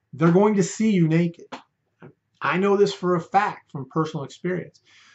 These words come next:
You, several years ago, my dad got sick, and I had to take care of him. He didn't have the resources to, to have choice and control over that. Um, he didn't want it. I certainly didn't want it.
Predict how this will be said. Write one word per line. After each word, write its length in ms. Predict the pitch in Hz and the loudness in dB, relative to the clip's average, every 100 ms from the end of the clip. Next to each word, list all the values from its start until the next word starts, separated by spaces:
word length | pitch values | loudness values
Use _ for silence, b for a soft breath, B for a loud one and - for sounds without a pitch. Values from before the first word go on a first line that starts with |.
| b - | b -8
You, 160 | 143 160 | -4 -4
several 320 | 160 156 175 | -2 4 6
years 160 | 175 | 6
ago, 180 | 160 160 | 6 2
my 140 | 147 139 | 0 -2
dad 320 | 160 160 156 | 0 2 0
got 240 | 143 - | -4 -8
sick, 300 | - 135 165 | -12 -10 -10
and 80 | 135 | -10
I 60 | 127 | -8
had 160 | 143 | -8
to 60 | - | -8
take 220 | 151 147 | -8 -6
care 220 | 185 190 | -2 -2
of 60 | 131 | -2
him. 60 | 117 | -6
He 100 | 127 | -10
didn't 220 | 139 123 | -10 -8
have 200 | 143 147 | -8 -4
the 100 | 147 | 2
resources 600 | 175 175 156 135 131 143 | 4 2 -2 -6 -8 -14
to, 120 | - _ - | -14 _ -12
to 280 | 131 123 127 _ _ _ _ _ | -8 -8 -10 _ _ _ _ _
have 220 | 135 131 | -14 -12
choice 320 | - 143 135 - | -8 -6 -6 -10
and 80 | |
control 480 | - - 170 190 175 | -12 -8 -4 -2 -2
over 180 | - - | -4 -10
that. 240 | - - _ b b b b b b - | -18 -20 _ b b b b b b -10
Um, 300 | 127 123 - _ _ - | -10 -10 -16 _ _ 0
he 160 | 165 | 6
didn't 260 | 196 190 175 | 8 8 6
want 260 | 180 190 | 6 4
it. 100 | 202 - | 0 -2
I 140 | 156 175 | -2 0
certainly 400 | - 165 147 131 | 0 -2 -2 -6
didn't 240 | 131 120 | -6 -6
want 220 | 117 123 | -8 -10
it. 120 | - | -12